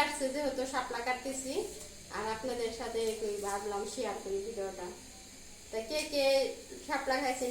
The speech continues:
একটু কমেন্ট করেন তো। শাপলা দিয়ে চিংড়ি দিয়ে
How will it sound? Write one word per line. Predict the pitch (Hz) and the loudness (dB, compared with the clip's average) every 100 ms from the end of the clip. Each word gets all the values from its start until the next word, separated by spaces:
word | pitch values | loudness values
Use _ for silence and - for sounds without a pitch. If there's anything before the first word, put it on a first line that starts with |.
| 240 | 0
একটু | - 262 | -2 2
কমেন্ট | 262 254 254 | 4 4 2
করেন | 247 254 247 | 2 2 2
তো। | 262 359 - - - - - - - - - - - - - - - - - | 0 0 -4 -10 -14 -14 -16 -16 -16 -16 -16 -16 -16 -14 -14 -8 -8 -8 0
শাপলা | 262 254 269 269 311 | 2 4 6 6 6
দিয়ে | 311 277 220 220 - - - | 6 6 6 0 -8 -10 0
চিংড়ি | 277 269 269 269 | 2 4 2 6
দিয়ে | 262 | 6